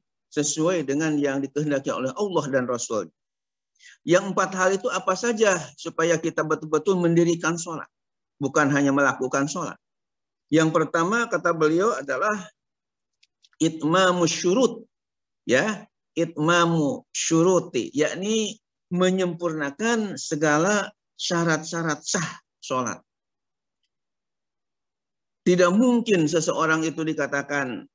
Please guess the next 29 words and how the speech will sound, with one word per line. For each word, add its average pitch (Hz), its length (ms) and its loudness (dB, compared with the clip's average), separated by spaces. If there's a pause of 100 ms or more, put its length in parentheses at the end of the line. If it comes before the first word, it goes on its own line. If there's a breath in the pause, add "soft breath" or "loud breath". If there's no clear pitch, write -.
mendirikan 143 640 0
sholat 143 440 -2 (260)
sesuai 151 400 -4
dengan 139 240 -2
yang 135 240 -4
dikehendaki 131 560 -4
oleh 131 160 -2
Allah 123 320 -4
dan 123 80 0
Rasulnya 131 720 0 (320)
kalau 156 400 2
syarat-syarat 143 800 -6
sah 175 400 -2
ibadah 127 400 -2
sholatnya 123 560 -4
tidak 135 240 -2
dilaksanakan 123 640 0
dengan 147 240 4
baik. 165 240 -4 (800)
Ya. 139 320 0 (640)
Sehingga 151 320 4
ada 156 80 2
pepatah 147 560 0
dalam 139 320 0
kaidah 131 560 -4
usul 131 240 -2
fikih 120 400 -2
itu 190 240 -2
bahwa 127 560 0